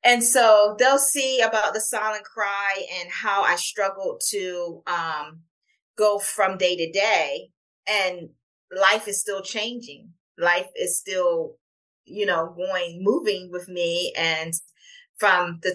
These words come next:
twelve-year-old introduction of sexuality, how I'm chasing that feeling and get pregnant at fifteen, not because I'm promiscuous, it's because I'm just looking for love. I'm, I'm hurt. And that acceptance, that,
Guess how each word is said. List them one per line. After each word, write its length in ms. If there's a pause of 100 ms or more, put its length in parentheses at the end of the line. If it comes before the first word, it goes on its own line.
twelve-year-old 1080
introduction 580
of 80
sexuality, 880
how 320
I'm 100
chasing 680
that 220
feeling 520
and 320 (140)
get 180
pregnant 380
at 160
fifteen, 640 (340)
not 260
because 300
I'm 100
promiscuous, 560
it's 100
because 540 (140)
I'm 180
just 380
looking 260
for 160
love. 320 (440)
I'm, 260
I'm 180
hurt. 420 (260)
And 200
that 200
acceptance, 800
that, 220